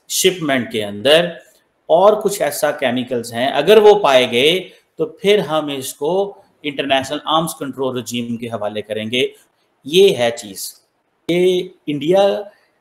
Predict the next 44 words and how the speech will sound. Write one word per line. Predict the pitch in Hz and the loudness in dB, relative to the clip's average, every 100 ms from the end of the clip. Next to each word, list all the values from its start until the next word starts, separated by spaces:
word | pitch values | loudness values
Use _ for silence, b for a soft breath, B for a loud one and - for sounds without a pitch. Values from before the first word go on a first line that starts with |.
| - | -4
आपको | 156 180 | -2 0
पता | 165 165 | -2 0
है, | 180 156 | -2 -2
Indian | 147 165 160 | -2 -2 -2
Ocean | 135 135 175 | -4 -6 -8
के | 170 | -8
अंदर | 104 98 120 135 _ _ - | -10 -8 -10 -10 _ _ -6
बहुत | 123 143 147 | -2 -2 -2
active | 123 - 110 101 | -6 -4 -8 -6
हुआ | 98 | -8
हुआ | - | -10
है, | - _ _ _ _ _ _ _ _ _ _ | -14 _ _ _ _ _ _ _ _ _ _
ठीक | 135 | -8
है | 135 | -6
जी। | 131 135 B B B _ _ _ _ _ _ - | -6 -10 B B B _ _ _ _ _ _ 6
और | 165 175 170 165 - _ _ _ | 8 8 4 -4 -10 _ _ _
basically | - - 208 196 202 | -2 -2 0 0 2
तो | 196 | 0
India | 156 143 175 | -2 0 2
पैगाम | 180 165 135 143 170 | 2 0 2 2 0
दे | 156 147 | 2 4
रहा | 151 | 4
है | 143 | 4
China | 139 139 147 | 0 0 0
और | 147 139 135 - | -2 -2 -4 -6
पाकिस्तान | 113 120 - 104 98 | -6 -6 -8 -8 -10
को | - 73 _ _ b _ | -14 -20 _ _ b _
कि | 151 | -2
Indian | 143 143 165 165 | 0 2 2 4
Ocean | 156 156 165 | 2 0 -4
से | 160 156 | -4 -4
जो | 120 147 | 2 2
कुछ | 151 156 | 2 -2
भी | 156 | -2
गुजरेगा | 131 127 131 127 127 | 0 0 2 4 2
हम | 110 117 | 2 0
उस | 113 | -2
पर | 117 | -4
नज़र | 110 104 107 | -4 -4 -4
रखेंगे, | 101 - 95 92 _ _ _ _ - | -6 -10 -20 -20 _ _ _ _ 0
ये | 127 | 2
हमारी | 117 113 | 4 0
territory | 113 113 107 104 107 | 0 -2 -4 -8 -12
है। | 92 | -14